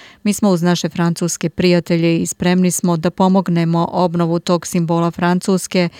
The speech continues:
i svetske civilizacije”, naveo Aleksandar Vučić na svom Twitter nalogu. Vladika australijsko-novozelandski gospodin Siluan za S B S kaže da je to neprijatna vest.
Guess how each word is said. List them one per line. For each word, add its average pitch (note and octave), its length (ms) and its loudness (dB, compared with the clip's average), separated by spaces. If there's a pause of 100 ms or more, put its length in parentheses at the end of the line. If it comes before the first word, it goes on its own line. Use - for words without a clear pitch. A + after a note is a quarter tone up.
(260)
i A#3 80 -2
svetske E3+ 400 0
civilizacije”, E3+ 1000 0 (300)
naveo F3+ 340 2
Aleksandar E3+ 540 0
Vučić E3 640 -2
na F3 300 0
svom E3 320 -2
Twitter E3 340 -4
nalogu. E3 580 0 (640)
Vladika G3+ 600 0
australijsko-novozelandski E3+ 1600 0
gospodin E3+ 600 -2
Siluan F3 580 0
za F#3 220 4
S E3+ 60 -2
B F3+ 180 4
S - 100 -2
kaže F#3 420 2
da E3 140 -2
je E3+ 80 2
to F3+ 220 0
neprijatna E3+ 600 0
vest. E3+ 580 -2